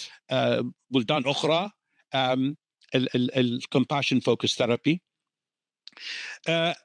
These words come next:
ال-، النوع الثاني من العلاج الكلامي اللي، آه، يستند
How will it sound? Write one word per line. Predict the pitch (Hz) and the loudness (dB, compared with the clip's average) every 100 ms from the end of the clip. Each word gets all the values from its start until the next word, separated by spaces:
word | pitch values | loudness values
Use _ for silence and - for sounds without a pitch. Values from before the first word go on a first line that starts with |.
| _ - | _ -2
ال-، | 165 160 - | 0 0 0
النوع | 151 196 262 | 0 2 2
الثاني | 240 - 247 208 165 156 | -2 -2 0 2 0 2
من | 214 214 | 2 2
العلاج | 165 147 170 226 190 | 0 0 0 0 0
الكلامي | 180 180 175 175 170 170 - | 0 0 2 0 0 -2 -2
اللي، | 147 147 151 151 156 139 - | 0 2 4 4 2 -2 -4
آه، | 143 135 139 151 | -2 0 -2 0
يستند | 202 - - 180 151 | 0 0 -2 0 -2